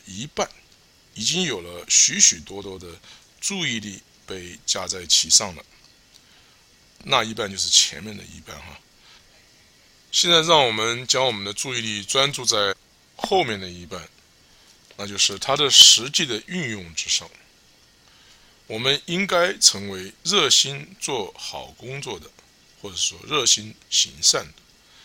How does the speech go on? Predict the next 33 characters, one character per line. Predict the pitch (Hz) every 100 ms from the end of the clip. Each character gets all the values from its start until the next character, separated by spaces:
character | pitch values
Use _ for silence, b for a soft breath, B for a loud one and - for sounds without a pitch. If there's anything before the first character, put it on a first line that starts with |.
| b _
热 | 180 202 117
切 | - -
的， | - - - _ b b b _
有 | 107 107
热 | 120 180 139
心 | - 127 120
地 | 107 95
专 | - 117 117
注 | 117 104
在 | 104 92 - b b -
他 | - 104
们 | 98 87
的 | 87 85
实 | - - - 143
践 | - 135
上。 | - - - _ _ _ _ b b b b _ _ _ _ _
有 | - - _
热， | 135 147 117
就 | 113 101
是 | -
有 | - 80
热 | 92 139 135 107
烈 | - 147 117
的， | - -
有 | - 80
热 | 113 165 139
心 | - 110
的 | 101 90 B B B
专 | - 107 110
注 | 107
在 | 98 90 82
实 | - - - 90
践， | 113 139 120